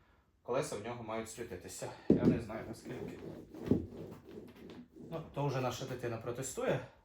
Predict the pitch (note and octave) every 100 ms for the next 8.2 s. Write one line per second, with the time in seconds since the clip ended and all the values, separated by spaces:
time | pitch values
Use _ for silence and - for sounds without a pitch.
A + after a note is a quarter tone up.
0 | - A#2+ A2 C3 C3 A#2 A#2+ A2+ A#2+ A#2+
1 | B2 - A2 - A#2+ - - - - -
2 | - _ _ - G#2+ A#2+ B2 B2 A#2+ A#2+
3 | A#2 A#2 - _ _ _ _ _ _ _
4 | - - - - - - - - - -
5 | D#3 D#3 D#3+ D#3 C3+ C#3+ - D#3 C3 A#2+
6 | - - - F#3+ - - A#3 A#3 F4 E4
7 | F#3+ G3+ G3+ - D#3+ - - - A#3+ A#3+
8 | A3